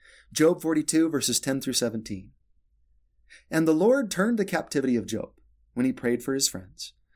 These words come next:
Also the Lord gave Job twice as much as he had before. Then came there unto him all his brethren,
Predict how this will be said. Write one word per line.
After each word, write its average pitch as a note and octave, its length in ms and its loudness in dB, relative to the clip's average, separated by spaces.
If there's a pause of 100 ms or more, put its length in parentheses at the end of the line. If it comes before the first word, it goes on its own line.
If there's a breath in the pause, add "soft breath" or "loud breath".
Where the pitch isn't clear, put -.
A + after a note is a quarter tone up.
(220 soft breath)
Also F#3 360 2
the F3 100 0
Lord D#3+ 300 2
gave D3 240 2
Job D3 340 0
twice F#3 420 0
as D#3 140 -2
much C#3 220 -2
as C3+ 100 -2
he C#3 100 -6
had A#2+ 220 -6
before. E3 480 -6 (800)
Then D#3+ 280 0
came E3 260 -2
there D3 160 2
unto D3 180 0
him B2 260 -4
all C#3+ 240 0
his D3 180 -6
brethren, C3 420 -2